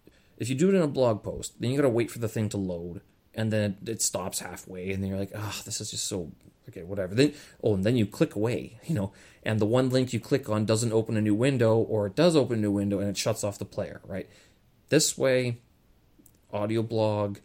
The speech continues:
music track, or sound clip, it's all there. You just press play, you let it go. It's, uh, I've never heard anyone else do this. I might be completely out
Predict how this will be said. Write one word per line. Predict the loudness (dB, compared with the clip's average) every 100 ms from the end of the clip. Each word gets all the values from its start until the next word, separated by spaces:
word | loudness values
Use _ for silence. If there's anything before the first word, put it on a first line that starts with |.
| _ _ _ _ _ -20 -20 -20 -20 -8
music | -2 0 -2 -4
track, | 0 2 2 -2 -6
or | -12
sound | -10 -4 0 0 -2
clip, | 0 2 2 -2 _ _ -14
it's | -10 -6
all | 0 4 4
there. | 4 0 -4
You | -4 -2
just | -2 0
press | -2 -2
play, | -2 2 4 2 -2
you | -2 2
let | 2
it | 2
go. | 2 2 0 -6 _ _ _ _ _ _ _
It's, | -10 -8
uh, | -10 -12 -18 -20 -20 -20 _ 0
I've | 2 4 4
never | 4 4 0
heard | 2 4 4
anyone | 2 0 0 2
else | 0 0
do | -2 0 0
this. | 2 0 -2 -8 -12 -20 -20 _ _ _ _ _ _ -20 _ _
I | 0 2 4 4
might | 4 2 2
be | -2 -2
completely | -2 -2 -4 _ 0 6 8 8 8 8
out | 6 2 -6